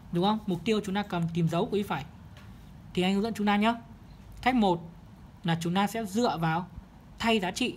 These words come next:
đúng không? Ví dụ này, đi từ một đến dương vô cùng ấy, anh sẽ thay giá trị hai vào đây, vào khoảng này, đúng không? Thì các em nhớ này, thay hai vào y phẩy. Mục tiêu là chúng ta cần tìm dấu mà. Thì các em thay hai vào y phẩy nhá.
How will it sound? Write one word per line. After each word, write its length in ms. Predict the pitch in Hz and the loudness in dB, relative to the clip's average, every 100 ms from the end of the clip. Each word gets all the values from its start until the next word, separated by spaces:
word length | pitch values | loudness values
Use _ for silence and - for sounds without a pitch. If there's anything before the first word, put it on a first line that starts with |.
| - - - - | -10 -20 -16 0
đúng 100 | 180 | 2
không? 60 | 190 | 2
Ví 80 | |
dụ 100 | 233 | 2
này, 160 | 190 160 - - - - - - - | 0 -2 -6 -16 -20 -20 -20 -14 -2
đi 200 | 208 226 | 0 2
từ 200 | 214 180 | 4 4
một 300 | 170 170 165 | 4 0 0
đến 160 | 165 185 | -2 2
dương 160 | 226 | 2
vô 80 | 220 | 2
cùng 200 | 208 180 | 2 2
ấy, 140 | 180 - - - - - - - - | 0 -4 -12 -18 -20 -20 -20 -12 -2
anh 180 | 196 | -2
sẽ 120 | 190 220 | -2 -2
thay 180 | 233 214 | 0 0
giá 60 | 175 | 0
trị 140 | 208 | 0
hai 240 | 190 190 | 2 2
vào 120 | 170 160 | 0 -2
đây, 100 | 165 - - | -4 -10 -6
vào 100 | 165 | -4
khoảng 160 | 139 135 | -2 -2
này, 160 | 160 - - - - - - - - | -2 -4 -10 -16 -16 -16 -18 -14 -2
đúng 100 | 175 | 2
không? 200 | 202 165 - - - | 2 2 -10 -16 -4
Thì 80 | - | 0
các 120 | 185 | 2
em 120 | 208 190 | 4 4
nhớ 120 | 190 | 2
này, 160 | 196 - - - - | 0 -4 -14 -18 0
thay 160 | 233 226 | 2 4
hai 280 | 208 233 | 4 2
vào 100 | 208 | 2
y 120 | 175 208 | 0 0
phẩy. 240 | 180 139 - - - - - | -2 -4 -6 -18 -20 -20 -6
Mục 140 | 190 170 | -4 0
tiêu 140 | 226 | 0
là 120 | 196 165 | 0 0
chúng 120 | 185 | -2
ta 80 | 208 | -2
cần 180 | 185 170 | -2 -2
tìm 140 | 170 | 0
dấu 160 | 156 175 | 2 2
mà. 200 | 208 190 - - - - - - | 0 -2 -10 -18 -20 -20 -18 -6
Thì 80 | 180 | -4
các 140 | 175 208 | 0 0
em 80 | |
thay 160 | 202 208 | 2 0
hai 220 | 214 214 | 2 2
vào 80 | 170 | 0
y 100 | 196 | -2
phẩy 200 | 180 135 | -4 -4
nhá. 200 | 175 | -2